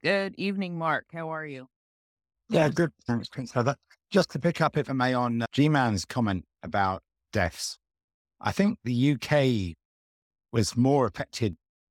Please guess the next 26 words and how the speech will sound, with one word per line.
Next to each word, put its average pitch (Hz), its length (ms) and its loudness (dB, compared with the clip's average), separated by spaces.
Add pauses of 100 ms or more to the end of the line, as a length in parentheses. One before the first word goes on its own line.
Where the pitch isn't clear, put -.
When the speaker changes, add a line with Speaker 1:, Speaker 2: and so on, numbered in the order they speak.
(100)
Speaker 2:
in 110 120 0
the 98 100 2
First 135 440 0
World 113 220 -2
War 85 220 0
in 85 100 0
terms 101 320 -4
of 85 120 -8 (480)
military 104 440 0
casualties. 87 880 -4 (680)
Certainly, 95 680 -2 (200)
my, - 260 0
the 98 80 -2
school 139 360 0
I 143 120 0
was 131 140 -2
at 156 180 0 (920)
was 90 160 -2
a 95 60 -2
small, 117 540 0 (320)
what 90 160 -2
are - 40 -20
called 101 160 -4
a 92 40 -6
grammar 123 300 2
school 123 480 -4